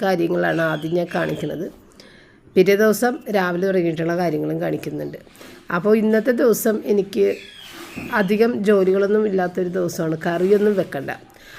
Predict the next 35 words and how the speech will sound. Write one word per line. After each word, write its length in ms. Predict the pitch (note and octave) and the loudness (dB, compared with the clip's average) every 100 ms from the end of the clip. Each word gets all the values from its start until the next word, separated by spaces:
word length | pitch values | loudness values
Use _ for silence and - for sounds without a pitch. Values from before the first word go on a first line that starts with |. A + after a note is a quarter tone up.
| - B3 | -10 0
അപ്പോൾ 120 | A3 | 2
അതുകൊണ്ട് 340 | G3 G3 F#3+ | 4 4 2
ഞാൻ, 360 | F#3+ F3+ E3+ G3+ - - _ | 2 0 0 -2 -8 -20 _
ആ, 240 | A#3 F3 E3+ - | -4 -4 -4 2
തുണികൾ 400 | A3+ A3+ A3+ B3 | 4 6 6 4
വാഷ് 240 | A#3+ F#3+ F#3 | 2 0 0
ചെയ്യാനായിട്ട്, 340 | D#3+ D#3 D3+ F#3+ | -2 -2 -2 2
തുണികൾ 320 | G#3+ G#3+ A#3 | 4 4 4
വാഷ് 240 | B3 G#3 A3+ | 2 0 0
ചെയ്യാനായിട്ടെന്ന് 460 | G3+ G3 F#3+ E3+ | -2 0 0 0
പറഞ്ഞാൽ 420 | E3 E3 E3+ A3+ | 0 0 2 2
റിച്ചാർഡിൻ്റെ, 680 | G3+ G3 - F3 F3 F3 F#3+ | 2 -2 -2 -2 0 0 0
ആ, 560 | A#3 - - B3+ F3 D#3+ E3+ | -2 -6 -10 -6 -4 -2 -2
ഡ്രസ്സുകൾ, 460 | F3 - F3 D#3 D3 - | -4 -2 -4 -2 -6 -10
ആ, 60 | C#3 E3+ E3 | -12 -8 -4
നമ്മൾ 280 | F3 F#3+ F#3+ F#3+ | 0 0 0 0
കഴുകി 340 | G3 F3+ F3+ G#3 | 0 0 2 2
വെച്ചിരിക്കുന്ന 680 | G#3+ G3 F3+ F#3 F#3 B3 - | 0 -2 -2 0 2 0 -2
ഡ്രസ്സുകൾ, 340 | A#3+ A3 F3+ E3+ | -2 -2 -2 -2
ഇപ്പോൾ 120 | G#3+ | 0
ആറ് 160 | G#3 G3 | 0 0
മാസമായിട്ട് 500 | G#3 G#3 A3+ F#3+ B3 | -2 -2 -4 -4 -4
ഇട്ടിട്ടില്ലല്ലോ. 680 | A#3+ - G3 E3 D#3 D3+ - - - _ _ - - - F#3+ | -2 0 0 -2 -4 -8 -10 -20 -20 _ _ -20 -20 0 2
അപ്പോൾ 140 | G#3 | 6
അതിൽ 280 | A#3+ G#3+ G#3 G#3+ A#3 G#3 | 6 8 8 8 8 6
ഒരു 220 | G#3 G#3+ | 4 2
സ്മെല്ലൊക്കെ 600 | G#3+ A3+ G#3 A3+ A#3 A#3 | 4 4 4 4 4 4
ആയിട്ട് 180 | F#3+ F#3 | 4 4
അങ്ങനെ 180 | F3+ F#3+ | 4 2
ഇരിക്കും, 320 | D3+ - - | 0 -2 -4
അത്രയേ 280 | F3 F#3+ F3 | -2 0 0
ഉള്ളൂ, 180 | C#3 D3 | 0 -4
അല്ലാതെ 320 | D#3+ F3 F#3+ | -2 0 4
അഴുക്കൊന്നും 480 | F#3+ G3+ G3 G#3+ G#3+ | 4 4 2 4 4
അതിലില്ല. 480 | F#3 F3 F3 C#3+ | 2 2 0 -2